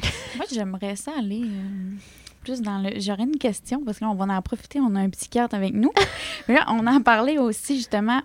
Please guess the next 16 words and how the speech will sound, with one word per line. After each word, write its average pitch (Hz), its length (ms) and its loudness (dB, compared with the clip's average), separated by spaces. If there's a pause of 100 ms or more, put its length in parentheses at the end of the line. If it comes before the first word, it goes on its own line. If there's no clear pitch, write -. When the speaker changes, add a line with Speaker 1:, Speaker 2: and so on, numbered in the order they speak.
Speaker 1:
au, 233 260 2
euh, 208 160 4
podcast 254 560 0
précédent. 214 560 -2 (560)
Euh, 185 380 4
tu - 120 -6
sais, 233 100 0
on 202 100 0
parlait 196 260 0
du 196 140 -4
manque 208 260 0
de 185 120 0
services, 214 640 -2
qu'il 190 160 -6
y 180 40 -2
avait 180 240 -4